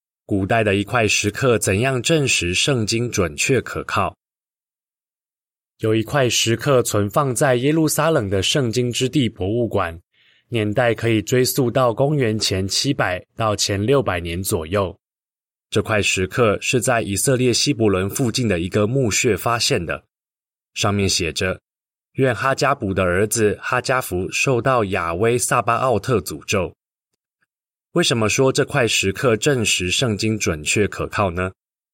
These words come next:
石刻上写着代表耶和华或亚威这个名字的四个古希伯来字母，相当于英语字母Y H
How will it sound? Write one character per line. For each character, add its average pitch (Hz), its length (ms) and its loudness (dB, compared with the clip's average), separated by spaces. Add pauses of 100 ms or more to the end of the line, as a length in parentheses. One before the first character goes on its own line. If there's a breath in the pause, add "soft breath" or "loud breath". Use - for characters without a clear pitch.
(640)
石 - 240 0
刻 123 200 2
上 120 260 2
写 90 300 0
着 95 260 -2 (140)
代 117 180 2
表 90 280 -2
耶 131 220 2
和 104 260 0
华 92 440 0 (140)
或 120 380 0
亚 90 280 -4
威 117 340 2
这 - 140 -4
个 131 140 2
名 98 260 -4
字 101 140 -2
的 95 220 0
四 - 260 2
个 95 220 0
古 87 280 -6
希 120 180 -2
伯 101 140 0
来 90 240 -2
字 120 220 -2
母， 85 280 -6 (520)
相 110 260 -2
当 110 180 0
于 95 140 0
英 113 240 -2
语 107 180 0
字 123 240 0
母 95 300 0 (240)
Y 113 300 2
H 117 420 -2